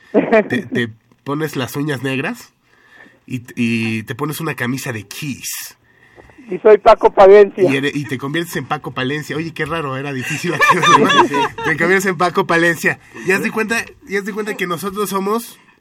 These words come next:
Speaker 2: tus pupilos, que nosotros somos los jugadores de los Pumas. Y nos
Speaker 1: Claro
Speaker 2: tienes que
Speaker 1: que
Speaker 2: decir
Speaker 1: sí.
Speaker 2: algo motivacional para que al rato salgamos a partirle la mascarita a los Tigres. ¿Qué les
Speaker 1: Ajá.
Speaker 2: dirías?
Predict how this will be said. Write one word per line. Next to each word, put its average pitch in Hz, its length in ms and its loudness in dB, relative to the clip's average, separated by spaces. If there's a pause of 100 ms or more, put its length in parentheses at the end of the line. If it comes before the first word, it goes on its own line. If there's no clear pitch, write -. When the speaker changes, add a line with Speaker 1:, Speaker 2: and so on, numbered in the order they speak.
Speaker 2:
tus 151 160 -10
pupilos, 147 720 -6
que 135 80 -10
nosotros 180 300 -6
somos 196 160 -4
los 175 80 -6
jugadores 156 280 -4
de 143 60 -4
los 123 140 -6
Pumas. 131 400 -8 (920)
Y 139 80 -6
nos 139 120 -4
Speaker 1:
Claro 190 140 8
Speaker 2:
tienes 208 40 4
que - 20 0
Speaker 1:
que 185 100 0
Speaker 2:
decir 226 160 0
Speaker 1:
sí. - 20 -4
Speaker 2:
algo 180 120 2
motivacional 147 880 -6 (280)
para 123 160 -6
que 127 200 -6
al 127 160 -4
rato 160 280 -6
salgamos 143 420 -6
a 123 80 -8
partirle 143 400 -8
la 131 80 -6
mascarita 127 480 -6
a - 20 -4
los 113 140 -8
Tigres. 120 340 -4 (680)
¿Qué 185 160 0
les 170 120 2
Speaker 1:
Ajá. 196 140 6
Speaker 2:
dirías? - 340 -4